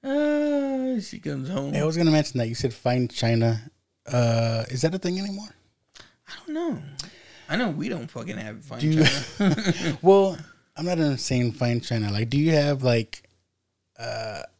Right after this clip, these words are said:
Speaker 1: Dishes
Speaker 2: actual
Speaker 1: that you don't use?
Speaker 2: Yeah, dishes.
Speaker 1: Like
Speaker 2: Do you have, like, plates and stuff?
Speaker 1: No, I don't think so.
Speaker 2: <laughs> Because
Speaker 1: Like
Speaker 2: we have some,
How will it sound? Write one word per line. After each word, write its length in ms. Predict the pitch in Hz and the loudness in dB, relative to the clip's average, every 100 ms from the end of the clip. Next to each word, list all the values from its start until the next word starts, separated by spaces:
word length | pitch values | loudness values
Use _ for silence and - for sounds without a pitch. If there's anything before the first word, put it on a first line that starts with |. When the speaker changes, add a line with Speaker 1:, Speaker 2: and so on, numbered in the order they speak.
| - - | -8 0
Speaker 1:
Dishes 220 | 147 139 | 2 4
Speaker 2:
actual 140 | 127 131 | 4 6
Speaker 1:
that 120 | 135 | 4
you 140 | 131 | 2
don't 180 | 135 139 | 0 0
use? 220 | 131 143 | 2 6
Speaker 2:
Yeah, 160 | 139 117 - 131 120 | 6 4 -4 -16 0
dishes. 340 | 147 156 170 | 2 2 0
Speaker 1:
Like 60 | 147 | 2
Speaker 2:
Do 60 | 156 | 2
you 60 | |
have, 100 | 165 | 2
like, 240 | 156 156 139 _ _ _ - | 0 -2 -4 _ _ _ -6
plates 480 | 135 135 147 - 139 | -2 0 -2 -8 -4
and 280 | 135 131 | -4 -4
stuff? 440 | 131 - 131 139 - _ _ _ _ _ _ _ _ _ - | -6 -8 -8 -10 -18 _ _ _ _ _ _ _ _ _ -14
Speaker 1:
No, 260 | 156 233 294 | -6 -4 -4
I 40 | |
don't 160 | 330 - | -6 -6
think 180 | 165 - | -10 -8
so. 240 | - - - - _ | -16 -16 -20 -20 _
Speaker 2:
<laughs> 340 | _ - - - | _ -8 -4 0
Because 540 | 147 139 160 151 - | 2 4 4 4 0
Speaker 1:
Like 320 | - - - - | -10 -16 -18 -4
Speaker 2:
we 120 | 147 | -2
have 280 | 127 139 156 | 0 -2 -4
some, 300 | - 185 185 | -2 0 -2